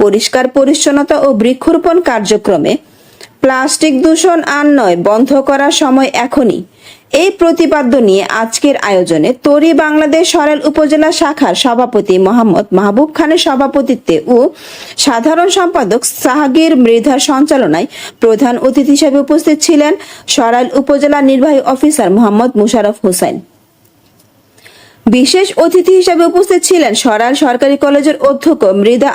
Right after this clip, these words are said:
আহমেদুর, সরাইল সদর চেয়ারম্যান আব্দুল জব্বার,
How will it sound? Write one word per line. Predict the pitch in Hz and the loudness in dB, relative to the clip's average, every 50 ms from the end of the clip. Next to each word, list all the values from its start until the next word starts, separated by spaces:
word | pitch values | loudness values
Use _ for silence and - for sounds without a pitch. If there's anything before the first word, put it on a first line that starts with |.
| - | -2
আহমেদুর, | 240 240 233 202 180 175 - - - - _ _ _ - - - _ - - - | -2 0 0 0 0 -2 -4 -8 -10 -12 _ _ _ -20 -20 -20 _ -8 -4 -2
সরাইল | 247 220 220 233 240 254 285 - | 0 0 0 0 0 0 0 0
সদর | 285 254 240 269 285 277 - | 0 0 0 0 0 0 0
চেয়ারম্যান | - 302 285 285 277 294 302 294 - - 240 | -2 0 0 2 2 2 0 0 -2 -4 -4
আব্দুল | 220 208 196 254 247 202 190 | -2 0 0 0 0 2 0
জব্বার, | 196 170 - - - 101 | 0 -2 -2 -4 -6 -6